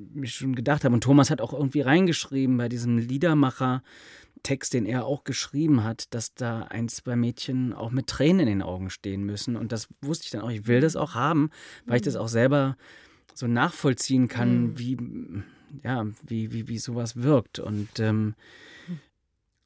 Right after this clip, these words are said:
Speaker 1: es war nur interessant zu sehen, wie schnell sich das herstellen lässt. Also das war
Speaker 2: Mhm.
Speaker 1: nicht große
Speaker 2: Mhm.
Speaker 1: Arbeit. Also wenn das, das heißt nicht große Arbeit, das, ich hab dann eben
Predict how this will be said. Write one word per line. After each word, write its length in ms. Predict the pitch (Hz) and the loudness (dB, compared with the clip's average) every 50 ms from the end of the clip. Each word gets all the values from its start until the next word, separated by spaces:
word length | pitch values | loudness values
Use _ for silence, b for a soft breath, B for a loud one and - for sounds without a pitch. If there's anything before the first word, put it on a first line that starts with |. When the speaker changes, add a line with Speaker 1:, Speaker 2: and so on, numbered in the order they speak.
| _ _ - | _ _ -6
Speaker 1:
es 180 | 117 107 101 | -6 -4 0
war 140 | 113 120 135 | 2 4 6
nur 220 | - 151 294 302 | 6 6 6 4
interessant 580 | 147 139 135 - 131 123 - 131 135 151 165 156 | 4 0 -2 -4 -6 -8 -6 -4 -2 -2 -4 -4
zu 140 | - 147 139 | -4 -6 -6
sehen, 320 | 123 123 127 127 131 135 120 | -4 -4 -4 -2 -2 -2 -4
wie 120 | 127 123 | -4 -6
schnell 460 | 120 - - 127 123 131 143 156 170 | -6 -4 0 2 4 4 4 4 4
sich 140 | 147 143 131 | 2 0 -2
das 160 | - 117 117 | -6 -6 -2
herstellen 500 | 135 156 180 170 - - 95 90 90 90 | 0 0 0 0 -2 -4 -4 -4 -4 -4
lässt. 220 | 87 87 90 - - | -6 -6 -8 -8 -8
Also 140 | 107 110 | -8 -8
das 200 | 107 107 107 - | -8 -8 -8 -6
war 140 | - - - | -2 2 4
Speaker 2:
Mhm. 60 | - | 6
Speaker 1:
nicht 260 | 143 - 233 220 175 - | 6 6 4 2 -2 -4
große 400 | - 120 127 135 147 147 - - | -4 -2 0 2 2 2 2 0
Speaker 2:
Mhm. 60 | 92 | 0
Speaker 1:
Arbeit. 500 | 90 - 156 175 151 117 101 98 98 - | 0 2 2 2 2 2 2 0 -2 -4
Also 160 | 98 104 107 | -6 -6 -4
wenn 140 | 110 120 117 | -2 0 0
das, 180 | 120 120 117 - B B B B B B B | 0 -2 -4 -8 B B B B B B B
das 80 | - - | -12 -8
heißt 160 | 107 110 - | -8 -6 -6
nicht 140 | 123 117 - | -6 -6 -6
große 280 | - - 123 113 123 107 | -6 -6 -6 -4 -4 -4
Arbeit, 320 | 98 127 127 120 113 - | -2 0 0 0 0 -2
das, 220 | - - - - _ _ _ _ _ - - _ _ _ | -6 -12 -12 -14 _ _ _ _ _ -20 -20 _ _ _
ich 80 | - - | -20 -20
hab 140 | - _ | -20 _
dann 180 | - 127 117 101 | -6 -4 -4 -2
eben 340 | - 117 113 113 113 110 | -2 -2 0 0 0 -2